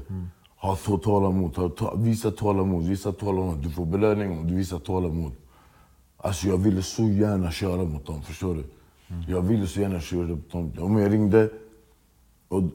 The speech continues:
Speaker 2: och sa så här: "Ey, jag vill gå på toa." Hon bara: "Nej, det är upptaget." Bam! Du vet,
Speaker 1: Mm.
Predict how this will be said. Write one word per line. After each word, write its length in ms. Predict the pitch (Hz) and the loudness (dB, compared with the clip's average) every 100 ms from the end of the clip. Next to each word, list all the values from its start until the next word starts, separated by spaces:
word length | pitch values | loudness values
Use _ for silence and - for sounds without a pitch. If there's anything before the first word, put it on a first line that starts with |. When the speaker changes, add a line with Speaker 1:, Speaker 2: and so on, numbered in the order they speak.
| - - - | -6 -16 -6
Speaker 2:
och 180 | 98 | -6
sa 180 | 90 101 | -2 -2
så 80 | 85 | 0
här: 80 | 87 | 2
"Ey, 160 | 110 104 | 2 4
jag 80 | |
vill 100 | 92 | 2
gå 180 | 95 92 | 2 0
på 60 | 92 | 0
toa." 300 | 104 98 92 | 0 2 2
Hon 160 | 80 95 | 0 0
bara: 200 | 95 85 | 0 0
"Nej, 180 | 95 131 | 4 6
det 60 | 139 | 8
är 40 | |
upptaget." 580 | 131 131 135 131 - - | 8 8 8 6 4 -4
Bam! 280 | - 113 87 67 - | 0 2 0 -6 -8
Du 160 | - | 0
vet, 320 | 101 87 - - | 0 0 -4 -6
Speaker 1:
Mm. 160 | 90 | -4